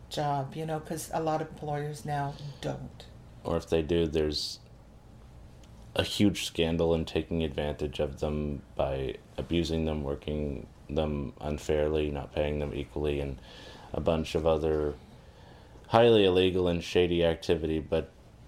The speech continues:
Speaker 2: if all is going well there and he enjoys his job, I, uh,
Speaker 1: Yes.
Speaker 2: that's, that's terrific. I mean, hey, if employers are coming around to that, I find it's the smaller ones that don't take advantage, which is really
Speaker 1: Yes.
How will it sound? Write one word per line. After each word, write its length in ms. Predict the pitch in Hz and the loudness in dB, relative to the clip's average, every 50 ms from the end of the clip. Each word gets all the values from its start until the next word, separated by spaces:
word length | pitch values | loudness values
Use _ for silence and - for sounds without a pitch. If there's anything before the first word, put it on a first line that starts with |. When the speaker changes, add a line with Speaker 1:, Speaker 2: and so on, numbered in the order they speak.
| - - - - | -20 -20 -8 -2
Speaker 2:
if 360 | - 85 - - - - - - | -2 -2 0 -2 -8 -14 -10 -4
all 220 | - 73 80 80 82 | 0 2 2 2 2
is 120 | 78 - | 0 2
going 300 | - 82 80 80 78 78 | 2 2 4 4 2 2
well 200 | 76 78 78 78 | 4 4 4 4
there 360 | 76 78 76 76 82 90 92 - - - | 4 4 2 2 0 -2 -4 -8 -12 -10
and 260 | - 80 73 73 71 67 | -8 -6 -4 -4 -6 -6
he 140 | - 80 78 | -4 -4 -2
enjoys 420 | 76 76 71 - 76 76 78 78 | -2 -2 0 0 0 0 0 0
his 160 | 82 76 71 | -2 -4 -6
job, 360 | - - 73 73 76 76 73 73 | -2 0 2 2 2 0 -2 -4
I, 200 | 71 71 69 69 - | -4 -4 -4 -4 -4
uh, 140 | - 50 - - - - - - - | -6 -6 -8 -10 -14 -16 -18 -14 -8
Speaker 1:
Yes. 200 | - 131 117 139 | -6 -6 -4 -2
Speaker 2:
that's, 280 | - - - - - - | -2 -2 0 0 -4 2
that's 200 | - - 190 - | 2 2 2 2
terrific. 500 | - - 107 113 127 127 - 101 85 - | 2 4 6 6 6 6 4 2 2 2
I 40 | 92 92 | 2 0
mean, 180 | 92 90 87 | 0 0 0
hey, 260 | 95 101 104 95 98 - - - - - - - - - - - - - - | 0 -2 -4 -4 -6 -10 -16 -18 -18 -18 -20 -20 -20 -20 -20 -20 -20 -6 -4
if 180 | - 85 - - | -4 -2 -2 -2
employers 640 | 85 82 87 87 87 87 87 87 87 85 80 82 | -4 0 4 4 6 6 6 4 2 2 2 2
are 260 | 82 82 80 80 76 - - - - - - - - - - | 2 4 2 2 -2 -6 -12 -20 -20 -20 -20 -18 -16 -14 -8
coming 340 | - 98 87 87 85 80 80 | -2 0 2 2 2 2 2
around 300 | 78 78 78 80 80 78 | 2 2 0 0 0 0
to 60 | 80 | 2
that, 360 | 80 82 80 80 82 - - - - | 4 4 4 4 2 0 -2 -4 -2
I 80 | - 87 | 0 2
find 260 | - - 104 104 101 | 4 4 4 4 4
it's 140 | 95 - - | 2 0 -2
the 40 | - | -4
smaller 400 | - - - 90 85 85 85 85 | -4 -2 0 2 4 4 4 4
ones 360 | 78 78 78 76 73 69 - | 2 0 -2 -2 -4 -4 -2
that 200 | - 76 - - | -2 -2 -2 -2
don't 200 | - 76 - 50 | -4 -4 -6 -4
take 180 | - 67 58 - | -6 -8 -6 -6
advantage, 560 | 67 64 62 60 57 57 50 50 - - - - - - | -8 -8 -8 -8 -8 -8 -8 -8 -10 -12 -16 -18 -12 -4
which 180 | - 82 - - | -4 -4 0 0
is 480 | 85 80 73 - - - - - - - - - - - - - - - - | 0 0 -2 -4 -8 -10 -14 -14 -16 -18 -20 -20 -20 -20 -20 -20 -20 -8 -2
really 120 | 208 196 180 | 0 2 2
Speaker 1:
Yes. 140 | - - | 2 0